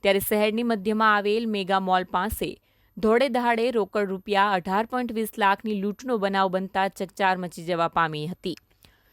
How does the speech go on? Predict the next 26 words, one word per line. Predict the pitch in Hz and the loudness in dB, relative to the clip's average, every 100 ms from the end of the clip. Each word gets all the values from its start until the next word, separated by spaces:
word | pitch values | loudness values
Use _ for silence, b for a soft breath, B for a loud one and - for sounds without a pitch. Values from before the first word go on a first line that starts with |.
| b | b
સુરેન્દ્રનગર | - 240 277 277 294 277 277 | -4 0 0 0 0 0 0
શહેરી | 285 254 233 226 | 2 0 2 0
વિસ્તારમાં | 208 - 214 208 202 220 208 | -2 0 2 2 2 2 2
આવેલ | 202 214 226 | 2 -2 0
હોલસેલ | 196 190 - 196 | 0 -2 -2 -4
પાન | 190 190 196 | -2 -2 -2
મસાલા | 202 208 208 202 214 | -4 0 0 2 0
સહિતની | - 202 190 190 185 | -2 -4 -4 -6 -6
ચીજ | 202 196 | -6 -4
વસ્તુઓની | 180 190 - 240 233 208 214 254 b b b - | -4 -4 -6 -6 -2 -2 -2 -6 b b b -2
વર્ષો | 202 220 - 285 | 2 2 2 -2
જૂની | 175 202 233 196 | -2 -2 -2 0
અને | 175 180 | -2 -2
પ્રતિષ્ઠિત | 190 185 220 - 277 269 | -6 -4 -6 -4 -8 -6
ચીમનલાલ | 247 220 208 214 208 208 233 | -4 0 0 2 2 2 0
ભગવાનજીભાઈ | 190 170 180 196 226 240 208 202 208 | -4 -2 2 2 0 -4 -2 0 0
પેઢીમાં | 202 185 226 190 151 - b b b - | -2 -2 -2 0 0 -2 b b b -4
ઘણા | 208 220 | 0 2
વર્ષોથી | 220 226 - 269 262 | 2 0 -4 -6 -8
કામ | 240 226 226 | -4 -4 -2
કરતા | 220 208 220 214 | -4 -2 0 0
કિશોર | 226 202 - 196 | -2 -6 -2 -2
પંડ્યા | - 185 185 196 | -2 -4 0 0
અને | 226 202 | 0 -2
હસમુખ | 190 202 - 233 240 | -4 -6 -6 -6 -8
શેઠ | - 202 170 | -4 -2 -2